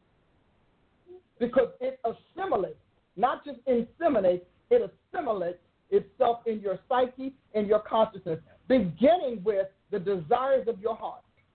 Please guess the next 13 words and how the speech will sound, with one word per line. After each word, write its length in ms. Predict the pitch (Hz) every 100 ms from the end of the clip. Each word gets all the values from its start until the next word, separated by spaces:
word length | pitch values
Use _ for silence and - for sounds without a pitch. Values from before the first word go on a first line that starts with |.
| _ -
Is 120 | 185
that 180 | 202 196
powerful? 480 | 208 202 190 180 - _ _ _ _ _ _ _ _
See, 80 | 262
it 220 | 269 254
begins 640 | 269 202 214 339 294 277 - _
with 140 | 247 254
the 80 |
desires 560 | 247 262 214 285 294 294
of 100 | 247
your 160 | 294 294
heart. 340 | 330 415 - _ _ _ _ _ -
So, 260 | 554 539